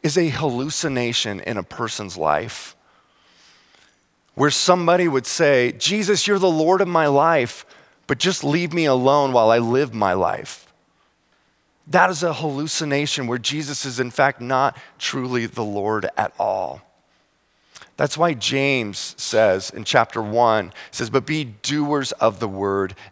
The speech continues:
and not hearers only, deceiving yourselves." When we look at the question of Jesus, "Why do you call me Lord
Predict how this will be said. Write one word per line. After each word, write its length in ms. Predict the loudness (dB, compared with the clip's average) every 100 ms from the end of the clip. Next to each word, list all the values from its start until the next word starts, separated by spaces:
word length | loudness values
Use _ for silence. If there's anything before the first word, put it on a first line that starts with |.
| -8
and 180 | -6 -2
not 300 | -2 -2 -6
hearers 560 | -12 -8 -8 -8 -10 -12
only, 480 | -10 -10 -10 -12 -14 -18 -20 -12
deceiving 840 | -8 -8 -8 -10 -8 -8 -8 -14 _ _
yourselves." 920 | -12 -10 -6 -4 -4 -6 -10 -12 -12 -16 _ _ _ _ _ _ _ _ _ _ _ _ _ -20 _ _ _ _ _ -20 _ -8
When 200 | -6 -4
we 140 | -4
look 280 | -2 -2 -2
at 120 | -2
the 80 | -4
question 520 | 2 2 2 -4 -4
of 120 | -6
Jesus, 480 | -6 -6 -6 -8 -10
"Why 440 | -6 0 2 2
do 100 | -2
you 200 | -8 -10
call 420 | -12 -8 -2 0 -2
me 220 | -4 -12
Lord 580 | -10 -6 -4 -2 -4